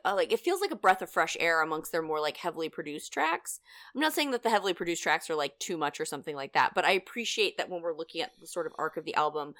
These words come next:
we get Without You, Without Them, we get the sort of triptych that they put out, and then we get Cool About It, um, which feels like a nice little breath of fresh air with the banjo happening.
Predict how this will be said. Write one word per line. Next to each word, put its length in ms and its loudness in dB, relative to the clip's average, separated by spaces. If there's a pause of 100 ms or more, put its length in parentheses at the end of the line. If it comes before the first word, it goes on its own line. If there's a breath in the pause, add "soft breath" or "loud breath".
(300 soft breath)
we 180 -10
get 280 2
Without 320 4
You, 80 -4
Without 300 -2
Them, 180 -4
we 80 -4
get 180 2
the 60 -10
sort 200 -6
of 120 -8
triptych 600 -2 (280)
that 100 -8
they 80 2
put 180 -2
out, 240 6
and 160 0
then 120 2
we 80 -2
get 240 -2
Cool 260 -4
About 300 0
It, 160 -2 (500)
um, 460 2 (160)
which 240 -2
feels 240 4
like 100 2
a 60 -4
nice 240 -2
little 140 0
breath 220 -2
of 100 -12
fresh 200 -6
air 140 -4
with 140 -14
the 60 -4
banjo 380 -4
happening. 540 -6